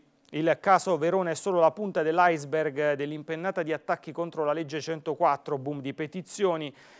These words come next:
eh, medici obiettori e gruppi di preghiera, le nuove sponde in, eh, Parlamento.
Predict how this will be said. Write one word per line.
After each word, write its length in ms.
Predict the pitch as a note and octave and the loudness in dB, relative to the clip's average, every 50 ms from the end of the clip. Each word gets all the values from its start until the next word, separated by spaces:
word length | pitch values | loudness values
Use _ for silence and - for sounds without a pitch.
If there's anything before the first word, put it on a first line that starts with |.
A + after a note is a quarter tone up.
| - - - - - | -20 -20 -20 -14 -2
eh, 180 | - C#3+ D3 | 2 2 2
medici 400 | D3 E3 F#3 F#3+ E3 F3 C#3+ - | 4 4 2 0 0 -2 -4 -4
obiettori 520 | F3+ D#3+ D3+ E3 E3 D#3 - G3+ G3 E3+ E3 | -4 -2 0 -2 -2 -2 0 0 0 0 0
e 40 | C#3 | -2
gruppi 360 | C#3 E3+ F3+ - - F#3 F3+ | 0 -2 -2 -2 -2 -10 -6
di 120 | F3+ F#3+ | -6 -6
preghiera, 760 | - - A3 A3 F3+ D#3+ F3+ E3+ E3 D3+ D3+ D3+ D#3 D3 C3+ - _ _ _ _ _ _ _ _ | -2 0 0 0 2 2 2 2 4 4 4 4 4 4 2 0 _ _ _ _ _ _ _ _
le 180 | - - D3+ | -2 -2 0
nuove 480 | D#3+ F#3 G#3+ A3 G#3+ G3+ F#3 D#3+ E3+ E3 | 0 4 6 8 8 8 8 6 4 0
sponde 800 | D3+ - - - - G#3+ F#3 E3+ E3 D#3+ D#3 D3+ D3+ D#3 D#3+ D#3+ - | 0 -2 -8 -4 2 4 4 4 2 -2 -4 0 0 0 0 0 -4
in, 360 | - F#3 F3+ F3 E3 D#3+ D#3 D3+ | -8 -6 -4 -4 -4 -4 -4 -4
eh, 920 | D3 D3+ D3 C3 - - - - - - D3 C#3 C#3 C3+ C3+ C3 C3 - | -4 -4 -4 -6 -10 -18 -20 -18 -8 -2 2 4 4 6 6 4 2 2
Parlamento. 1000 | - F3+ G3+ G3+ F#3+ G3 F#3 E3+ D#3+ D3 C3+ B2+ B2 B2 _ - D3 C#3 C3 | 6 8 8 8 10 8 6 6 6 4 -6 -8 -18 -18 _ -2 -2 -2 -2